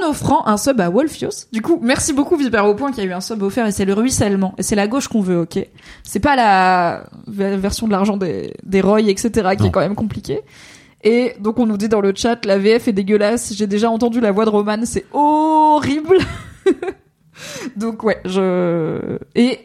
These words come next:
Speaker 1: Donald, ah, bah alors, on nous dit, Darvec nous dit, Donald Renew, qui est donc, est le comédien de doublage qui double Roman en français, Donald Renew en Roman fait très bien son taf. Pour ma part, je ne peux pas lire les sous-titres et je suis une quiche en anglais.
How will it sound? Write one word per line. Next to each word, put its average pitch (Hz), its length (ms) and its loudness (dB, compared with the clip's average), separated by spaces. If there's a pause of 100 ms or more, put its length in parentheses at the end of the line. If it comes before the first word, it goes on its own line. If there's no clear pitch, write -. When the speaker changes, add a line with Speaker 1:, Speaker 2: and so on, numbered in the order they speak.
Speaker 1:
Donald, 269 500 2
ah, 247 300 0
bah 160 140 0
alors, - 280 -6 (120)
on 269 100 0
nous 302 140 2
dit, 196 240 -6 (100)
Darvec 214 400 0
nous 180 100 2
dit, 180 260 -8
Donald 254 360 2
Renew, 202 320 2
qui - 120 -8
est - 20 -4
donc, 185 200 -4
est 196 60 0
le 190 80 2
comédien 226 340 2
de 220 60 2
doublage 196 360 0
qui 196 100 -6
double 226 180 4
Roman 208 320 4
en 185 80 -2
français, 180 380 -8 (500)
Donald 247 420 0
Renew 220 240 2
en 196 80 2
Roman 190 260 2
fait 196 120 -4
très 302 160 0
bien 269 140 2
son 233 180 -2
taf. 208 240 0
Pour 196 120 -2
ma 180 140 0
part, 240 200 0
je 208 80 0
ne 196 40 0
peux 196 120 0
pas 247 120 2
lire 269 120 2
les 226 80 4
sous-titres 214 380 -4
et 208 60 4
je 196 80 2
suis 247 220 -2
une 190 140 0
quiche - 240 -2
en 240 140 2
anglais. 196 360 -2